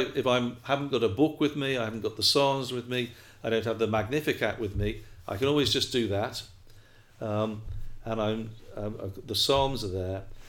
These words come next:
And then when I do my Vision for You exercises, I top and tail it with something like that. Um, and I also do, um, at the, on the same occasion,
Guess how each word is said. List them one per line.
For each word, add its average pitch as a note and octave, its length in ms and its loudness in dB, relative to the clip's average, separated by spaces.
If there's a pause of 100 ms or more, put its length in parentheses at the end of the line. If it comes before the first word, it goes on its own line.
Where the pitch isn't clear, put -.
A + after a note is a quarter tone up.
(180)
And A#2 140 -2
then A#2+ 220 4
when D3 180 6
I D#3+ 120 6
do C3 260 2
my A2+ 180 0
Vision A2+ 340 2
for A#2+ 120 -2
You F3+ 200 4
exercises, G2+ 760 -2
I A#2 100 0
top B2+ 320 0
and A2 160 -2
tail G#2 340 2
it - 200 -8 (100)
with G2+ 140 -6
something G2+ 400 -4
like F#2+ 220 -6
that. - 260 -10 (760)
Um, G2 400 -2 (1160)
and C#3 380 2
I C#3 140 8
also E3 420 8
do, A2 540 2 (460)
um, A#2 280 -2 (600)
at B2 180 0
the, A#2+ 260 -4
on B2+ 160 0
the A#2+ 60 0
same C#3+ 340 6
occasion, B2+ 800 0